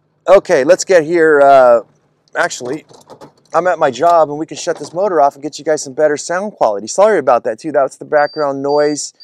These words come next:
for me and my, uh, work commute. Uh, but let's get on it here. So lace wings, yes, they will come in and they will start massacring these, these aphids. Uh, soft body skin, they'll, they'll even start eating the nymphs and the eggs, I believe, and everything.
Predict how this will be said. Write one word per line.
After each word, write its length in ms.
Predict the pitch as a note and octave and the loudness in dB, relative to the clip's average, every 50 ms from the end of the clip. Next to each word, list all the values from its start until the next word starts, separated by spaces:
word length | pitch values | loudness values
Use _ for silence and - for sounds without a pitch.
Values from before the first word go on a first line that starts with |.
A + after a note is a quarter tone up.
| _ _ - - _ | _ _ -20 -20 _
for 100 | - C#3+ | -12 -10
me 300 | C#3 C#3+ D3+ D3 D3 D3 | -6 -4 -2 -2 0 -2
and 120 | C#3 C#3 | -2 -2
my, 240 | C#3 C3+ C3 C3 B2+ | -2 -2 -2 0 0
uh, 300 | B2+ B2 A#2+ A#2 A#2 A2+ | 2 2 4 4 2 2
work 280 | G2+ - C3+ E3 F3 _ | -2 -2 -4 -4 -4 _
commute. 480 | _ - D3 B2 A#2+ A2+ A2 A2 _ _ _ _ _ _ _ _ _ _ _ _ | _ -12 -10 -8 -6 -8 -8 -10 _ _ _ _ _ _ _ _ _ _ _ _
Uh, 140 | - C#3 D3 | -2 0 0
but 80 | D3 | 2
let's 180 | E3+ G3 G3+ - | 2 2 0 0
get 180 | _ G3+ G3 F#3 | _ 0 2 4
on 180 | F3 F3+ F3+ | 4 2 2
it 100 | D#3 D#3 | 0 -2
here. 160 | E3 F#3 F#3 | 0 -2 -2
So 360 | E3 - - F3+ E3+ E3+ E3 D3+ | -2 0 2 2 4 4 2 2
lace 340 | C#3+ F3 G3 G#3+ - - | 2 0 0 0 -2 -10
wings, 340 | - G#3 G#3 G#3 G3+ F#3+ E3 | -10 -8 -6 -6 -8 -6 -2
yes, 220 | F#3+ G3 F3+ D#3+ - | 0 0 0 0 -2
they 120 | - E3+ | -4 -2
will 140 | F#3 G#3 G3 | 0 -2 -2
come 180 | - G3 G3 | -2 -6 -6
in 100 | G3 G3 | -6 -4
and 140 | F3+ E3 D3+ | -6 -4 0
they 60 | D3+ | 0
will 180 | D#3+ F#3 F3+ F#3 | 0 0 0 -4
start 300 | D#3 - - E3+ C#3 - | -10 -4 -2 -2 -2 -2
massacring 800 | - C#3 C#3+ D#3 E3+ F#3 - - D#3+ _ _ D#3 C#3 C3 B2 B2 | -6 -6 -6 -6 -6 -6 -10 -12 -14 _ _ -8 -8 -8 -8 -8
these, 360 | A#2+ B2+ B2+ B2 A#2 - - _ | -10 -10 -10 -10 -12 -14 -18 _
these 260 | _ C3 B2+ A#2 - | _ -14 -14 -12 -10
aphids. 560 | A#2+ C3+ D3 D3 - G2+ G#2 _ - - _ _ _ _ _ _ _ _ _ _ _ | -8 -8 -8 _ -14 -20 -18 _ -18 -18 _ _ _ _ _ _ _ _ _ _ _
Uh, 180 | - C3+ B2 B2 | -2 -2 -2 -2
soft 340 | - - F3 F3 F3+ _ | 0 0 0 0 0 _
body 240 | _ F3 E3 D#3+ D3+ | _ 0 0 0 0
skin, 400 | C3+ - - _ - F#3 F#3 F3+ | -4 -10 -16 _ -8 -8 -6 -2
they'll, 180 | E3 D#3 D3 C#3+ | -2 -2 -2 -2
they'll 320 | C#3+ D3+ A#2 D3 D#3 E3+ | -6 -4 -2 -2 0 0
even 160 | F#3 F3+ D#3+ | -2 -4 -8
start 240 | C#3+ - E3+ D#3+ D3 | -8 -4 -4 -4 -4
eating 220 | D#3 D#3+ D#3 D3+ C3 | -4 -8 -8 -10 -10
the 80 | B2+ | -10
nymphs 580 | A#2+ B2+ C#3 D#3+ F#3 G3+ G3 _ - - - - _ _ _ _ _ _ | -10 -6 -6 -6 -6 -8 -10 _ -18 -20 -20 -20 _ _ _ _ _ _
and 120 | - C3 | -10 -8
the 140 | C3 C3 A#2+ | -8 -6 0
eggs, 380 | C#3+ D#3+ F#3 G3 G3+ F3 E3 F#3 | 0 2 2 2 -2 -2 -2 -2
I 80 | F3+ | -2
believe, 400 | F3 D#3+ F3 E3+ F3+ F#3 F#3 E3+ | -2 -2 -6 -6 -6 -8 -8 -10
and 80 | D#3+ - | -10 -6
everything. 600 | G#2+ C3 C#3 C#3 D#3+ D#3+ _ F#3 F#3 G3 G#3 G3+ | -4 -4 -4 -4 -6 -10 _ -8 -8 -8 -10 -14